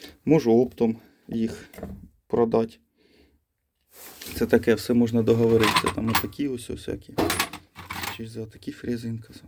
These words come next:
Хер його знає. Я ж кажу, їх вон, десятки видів. Сразу не поймеш, що кому надо. Вот. Отака моцна Р вісімнадцять. В основному тут Р вісімнадцять. І все.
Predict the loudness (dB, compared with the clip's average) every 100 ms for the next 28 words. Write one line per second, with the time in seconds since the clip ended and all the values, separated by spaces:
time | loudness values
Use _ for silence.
0 | -18 -12 4 4 6 2 2 2 0 0
1 | 0 -4 -14 -20 _ _ -12 -8 -8 -6
2 | -4 -2 -2 -2 -4 -4 -4 -4 -6 -20
3 | -14 -6 -2 -2 -4 -12 _ -10 -4 -2
4 | -2 -2 -4 -4 -6 -8 -12 -18 _ _
5 | _ _ -20 -20 -8 4 6 6 2 2
6 | 2 4 2 0 -8 -8 -2 0 0 0
7 | -2 -4 -16 -20 -14 -6 -2 -4 -6 -20
8 | -20 -20 _ 0 4 4 4 2 2 0
9 | -2 -2 0 -2 -2 0 0 0 -4 -6
10 | -4 0 -2 -2 0 2 2 0 0 0
11 | 0 -4 -8 -14 -16 -18 -18 -20 -20 -20
12 | _ _ _ _ _ 4 6 4 4 4